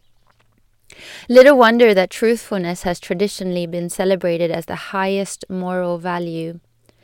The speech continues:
and the foundation of all other virtues. Thus, in the Ma-,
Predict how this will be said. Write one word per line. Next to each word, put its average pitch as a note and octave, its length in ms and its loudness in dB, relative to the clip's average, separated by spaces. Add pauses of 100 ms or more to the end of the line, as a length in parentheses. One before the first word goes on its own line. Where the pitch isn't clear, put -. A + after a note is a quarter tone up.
(240)
and F3 160 -4
the F3+ 60 -2
foundation F3+ 640 -4
of E3 180 -10
all F3 360 -2
other E3 360 -6
virtues. - 800 -10 (800)
Thus, F#3+ 560 0 (200)
in G3 180 0
the F#3+ 140 4
Ma-, F#3+ 300 0